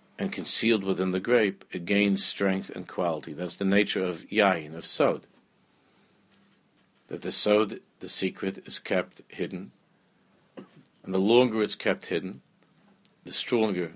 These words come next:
and deeper it becomes. That's the nature of yain. Conversely, oil does not gain any additional power at all by being contained and withheld in the olive.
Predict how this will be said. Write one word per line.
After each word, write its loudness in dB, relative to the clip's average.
and -8
deeper 2
it -2
becomes. -4
That's 2
the -8
nature 2
of -2
yain. 2
Conversely, 2
oil 6
does -2
not 2
gain 2
any 2
additional 0
power 4
at 0
all 2
by 0
being 0
contained -2
and -6
withheld 0
in -6
the -4
olive. -6